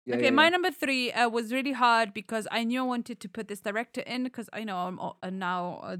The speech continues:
Speaker 2: if you've been listening to us for a while, you know I'm obsessed with this director.
Speaker 1: Mm-hmm.
Speaker 2: One of the directors I'm obsessed with. And I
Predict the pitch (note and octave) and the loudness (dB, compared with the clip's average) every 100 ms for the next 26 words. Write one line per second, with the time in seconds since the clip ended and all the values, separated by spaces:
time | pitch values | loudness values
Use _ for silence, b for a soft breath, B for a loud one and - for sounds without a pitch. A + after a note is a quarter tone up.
0 | F3 - F3 - F3 F#3+ F#3 F#3+ F#3 - | -10 -12 -12 -14 -12 -10 -6 -6 -6 -8
1 | F3+ F3 F#3 F3 F3 F3+ E3+ F#3+ F#3+ F#3 | -8 -6 -6 -8 -8 -6 2 4 4 2
2 | G#3 G#3+ G#3+ E3+ - G3 - G3 G3 - | -4 -8 -8 -10 -10 -12 -10 -12 -10 -8
3 | F3 G#3 A#3+ - B3+ C#4 B B B3+ A#3+ | -4 -4 -6 -6 -8 -8 B B -18 -14
4 | B3+ G#3 G3 F3+ F3+ E3+ E3 D#3+ F#3 F3 | -2 0 0 -4 -6 -4 -6 -8 -10 -10
5 | E3 - G#3+ - G3+ G3 - G3+ G#3+ G#3+ | -10 -8 -10 -6 -6 -8 -6 -4 -4 -4